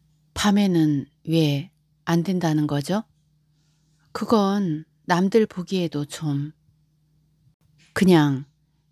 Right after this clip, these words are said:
결혼하는 건 어떻소? 연인으로 지내다 보면 미자 씨가 아플 때 내가 보호자가 될 수 없으니 나이 들어 서로에게 보호자가 될 수 없다면 그건 좀.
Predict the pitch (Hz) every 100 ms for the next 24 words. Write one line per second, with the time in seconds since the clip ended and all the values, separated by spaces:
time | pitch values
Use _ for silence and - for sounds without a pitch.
0 | _ - 202 208 208 196 170 151 143 143
1 | - 175 - 151 180 - _ _ _ _
2 | _ _ _ _ 202 208 220 190 160 147
3 | 180 175 165 147 156 151 139 143 _ _
4 | _ _ _ 196 202 233 220 208 180 160
5 | - 190 - 151 143 - _ - - -
6 | _ - - 185 196 202 190 180 196 196
7 | 196 170 156 151 175 165 - 156 - 170
8 | 151 139 - _ _ _ _ _ - 208
9 | 220 214 190 170 165 165 - 226 202 170
10 | 156 - 180 175 170 156 147 160 - 143
11 | 139 165 151 139 139 _ _ _ _ -
12 | - 175 156 143 135 - 156 143 135